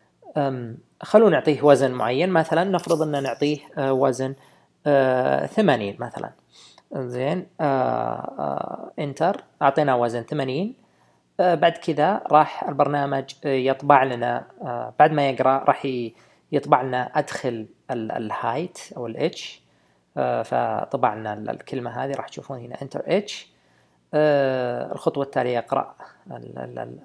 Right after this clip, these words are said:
الهايت أو الاتش. آه، خلونا نقول، آه، إنه ال-، ال-، الطول هو متر وثمانين، آه، سنتي، آه، مثلًا. آه، آه، فنقول، آه، one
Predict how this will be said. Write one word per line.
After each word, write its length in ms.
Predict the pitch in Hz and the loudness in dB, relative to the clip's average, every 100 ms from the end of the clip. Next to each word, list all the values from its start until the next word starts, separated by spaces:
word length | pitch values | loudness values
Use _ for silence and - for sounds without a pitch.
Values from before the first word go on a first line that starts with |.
| 127 | -12
الهايت 500 | 123 135 131 170 151 | -10 -4 -4 -4 -6
أو 80 | |
الاتش. 500 | 120 - 202 208 - _ _ _ _ - | -8 -2 -2 -2 -18 _ _ _ _ -2
آه، 140 | 147 143 | 2 2
خلونا 320 | 165 202 185 | 4 2 4
نقول، 380 | 160 165 160 160 - - | 2 4 2 0 -6 -2
آه، 340 | 147 143 156 | 0 2 0
إنه 320 | 156 151 151 - - | -2 -2 -4 -6 -12
ال-، 240 | - 151 147 | -10 -6 -6
ال-، 280 | 151 135 - | -6 -6 -6
الطول 500 | - - 165 170 156 | -4 2 4 4 4
هو 360 | 160 151 147 151 - _ _ - | 4 6 6 4 -4 _ _ -8
متر 580 | 160 156 - 160 156 - - | -4 -2 4 4 4 0 -4
وثمانين، 840 | 151 135 143 147 143 139 139 139 139 - | -2 -2 -2 -2 0 -2 -4 -6 -10 -4
آه، 460 | 143 135 127 123 123 | 0 0 0 -2 -4
سنتي، 720 | - 143 135 - 135 143 147 | 2 2 2 -4 -6 -4 -2
آه، 100 | 139 | -2
مثلًا. 520 | 131 - 143 175 202 - _ _ _ 151 | -4 -4 0 0 -2 -8 _ _ _ -2
آه، 580 | 135 123 113 113 113 - | 0 0 -4 -4 -6 -10
آه، 180 | 151 147 | -10 -8
فنقول، 540 | 143 147 135 135 131 131 | -8 -8 -2 -2 -2 -10
آه، 460 | 135 131 123 127 127 | -8 -8 -8 -6 0
one 320 | 151 156 | 0 0